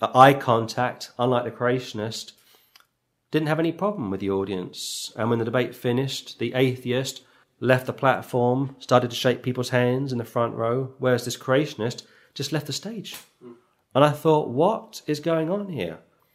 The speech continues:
When it came to presentation, the evolutionist, I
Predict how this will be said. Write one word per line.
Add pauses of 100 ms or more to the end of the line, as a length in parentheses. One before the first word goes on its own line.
(400)
When
it
came
to
presentation, (160)
the
evolutionist,
I